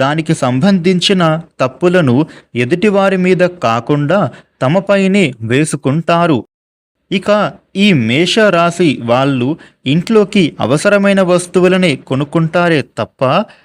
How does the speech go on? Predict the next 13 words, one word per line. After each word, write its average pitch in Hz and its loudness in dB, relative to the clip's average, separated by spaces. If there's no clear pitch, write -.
అనవసరంగా 208 2
ఏది 165 0
పడితే 185 0
అది 151 -2
కొని 151 0
ఇంట్లో 180 2
చెత్తను 175 -2
అస్సలు 170 0
నింపడానికి 180 -2
ఇష్టపడరు. 165 0
ముఖ్యంగా 202 0
వీరు 190 2
శుభ్రతను 202 0